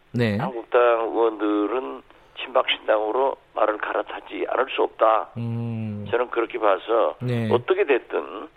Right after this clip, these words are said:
Speaker 2: 한국당의 개혁 공천은 굉장히 어려울 것이다.
Speaker 1: 음흠.
Speaker 2: 그렇게 봅니다.
Speaker 1: 근데, 어,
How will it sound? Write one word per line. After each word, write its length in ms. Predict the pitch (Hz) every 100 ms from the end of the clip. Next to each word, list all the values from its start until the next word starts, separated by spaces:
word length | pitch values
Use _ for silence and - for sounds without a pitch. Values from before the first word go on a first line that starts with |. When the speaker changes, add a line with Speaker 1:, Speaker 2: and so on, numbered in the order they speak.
| - - -
Speaker 2:
한국당의 800 | - 139 123 - 123 120 131 131
개혁 320 | - 110 117
공천은 640 | 113 110 98 113 123 139 127 - - -
굉장히 500 | 135 156 165 208 220
어려울 380 | 175 139 135 117
것이다. 380 | 104 - 71 - - 117
Speaker 1:
음흠. 400 | 117 113 120 117
Speaker 2:
그렇게 240 | 107 101
봅니다. 440 | 98 80 80 - - - - - - - - - _ -
Speaker 1:
근데, 360 | 208 165 - - -
어, 640 | 165 180 180 170 160 151